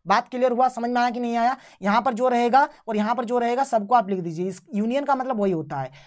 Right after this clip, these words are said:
लेकिन मैंने आपको क्या बताया कि कोई भी नंबर रिपीट नहीं होना चाहिए, ठीक है। तो अगर आप देखेंगे तो देखिए यहाँ पर भी आपका तीन है, यहाँ पर भी आपका तीन है, मतलब दो जगह पे तीन है, तो आपको मात्र एक ही जगह पे तीन लिखना है। तो अगर इसको मैं थोड़ा अच्छे तरीके से लिखूँ तो कैसा लिखूँगा, देखिए यहाँ पर दो, तीन यहाँ पर भी है, यहाँ पर भी है, तो मात्र एक ही टू तीन लिखना है।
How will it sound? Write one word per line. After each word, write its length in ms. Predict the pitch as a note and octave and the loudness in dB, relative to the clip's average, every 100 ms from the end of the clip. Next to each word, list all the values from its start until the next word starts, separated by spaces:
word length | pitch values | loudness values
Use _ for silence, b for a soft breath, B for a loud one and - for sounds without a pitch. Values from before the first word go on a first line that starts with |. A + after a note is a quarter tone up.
| - | -6
लेकिन 220 | A#3+ D4 | 0 2
मैंने 160 | C#4+ D4 | 2 0
आपको 140 | C#4 | 0
क्या 180 | C#4+ C4+ | 4 4
बताया 280 | C4 B3 B3+ | 6 2 2
कि 100 | B3 | -2
कोई 220 | - C4+ | -2 0
भी 80 | C#4 | 0
नंबर 280 | C4 C4 C4+ | -4 -4 -4
रिपीट 280 | C#4+ D#4 | -2 -4
नहीं 140 | C4 A3 | -2 -2
होना 200 | F#3 F3 | -2 -4
चाहिए, 200 | F3+ G3 | -4 -4
ठीक 160 | D4+ | -2
है। 100 | A#3 - B | -4 -6 B
तो 60 | B3+ | 2
अगर 100 | C#4+ | 4
आप 100 | D4 | 4
देखेंगे 320 | A#3+ B3 D4 | 2 0 0
तो 60 | C#4+ | -2
देखिए 220 | C4 C4 | -2 -2
यहाँ 140 | A#3+ G#3+ | -2 0
पर 120 | A3 | 2
भी 80 | B3+ | 0
आपका 180 | B3+ B3+ | 0 -4
तीन 240 | B3 B3 | -4 -2
है, 120 | B3 | 0
यहाँ 160 | A3 G3 | 0 0
पर 160 | G#3+ | 0
भी 200 | G#3 A#3+ B3+ | -2 -4 -2
आपका 240 | G3 A3 | -2 -2
तीन 220 | G3+ E3+ D#3 | -4 -6 -6
है, 60 | |
मतलब 180 | E3 F#3 | -6 -4
दो 120 | A#3 | -2
जगह 160 | A#3 A3 | 2 2
पे 120 | G3+ | 2
तीन 200 | F3 D#3 | -8 -8
है, 80 | C#3+ B - | -10 B 0
तो 60 | |
आपको 200 | A#3+ A#3+ B3 | 2 2 -2
मात्र 280 | B3+ B3 | -2 -2
एक 160 | A#3 A#3 | -2 -2
ही 60 | A#3 | 0
जगह 140 | G#3 | 0
पे 100 | G#3+ | -2
तीन 220 | G#3 G3 | -6 -6
लिखना 260 | E3+ D3 D3 | -6 -8 -10
है। 160 | C3 C#3 B | -12 -14 B
तो 60 | G#3+ | -2
अगर 100 | A#3+ | -2
इसको 180 | A#3+ C4 | -2 -4
मैं 100 | B3 | 0
थोड़ा 100 | B3 | 2
अच्छे 180 | G#3 D4 | 2 0
तरीके 280 | C#4 B3+ B3 | -6 -4 -6
से 80 | A3+ | -6
लिखूँ 160 | A3+ | -6
तो 80 | A3 | -6
कैसा 240 | A3 G3+ B3 | -4 -2 -2
लिखूँगा, 320 | A3 A#3 A3 | -2 -2 0
देखिए 280 | F#3 - F3 | -2 -6 -8
यहाँ 100 | F3 | -6
पर 80 | F#3 | -2
दो, 400 | A3 B3+ C#4+ _ _ _ _ - | 0 0 -2 _ _ _ _ -6
तीन 140 | A#3 | -2
यहाँ 140 | A3+ A#3 | 0 2
पर 160 | B3+ | 2
भी 120 | B3+ | 2
है, 140 | C4 B3+ | 0 2
यहाँ 140 | A3+ | 0
पर 140 | A3 G3+ | 0 0
भी 60 | |
है, 60 | G3 | 0
तो 60 | G3+ | -2
मात्र 260 | G#3 G#3 | -4 -2
एक 80 | G#3+ | -4
ही 80 | A3 | -4
टू 80 | A3 | -6
तीन 160 | A#3 | -6
लिखना 240 | A3 A3+ A3+ | -4 -2 0
है। 220 | A#3 | 0